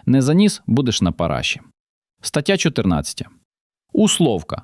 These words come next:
Останній шанс. Тебе не садять, але дивляться. Будеш бузити, полетиш зразу. Ведеш себе по поняттям, ще піднімеш масть. Стаття п'ятнадцять. Хімія. Зона без решотки.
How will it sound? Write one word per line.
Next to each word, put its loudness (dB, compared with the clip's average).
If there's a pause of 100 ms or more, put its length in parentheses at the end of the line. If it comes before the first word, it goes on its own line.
Останній -2
шанс. -6 (260)
Тебе 0
не 2
садять, -2 (160)
але 0
дивляться. -2 (180)
Будеш 2
бузити, 0
полетиш -2
зразу. -4 (260)
Ведеш 0
себе 0
по -8
поняттям, 0 (160)
ще -2
піднімеш 2
масть. -6 (920)
Стаття -2
п'ятнадцять. -4 (120)
Хімія. -2 (380)
Зона 2
без 0
решотки. -4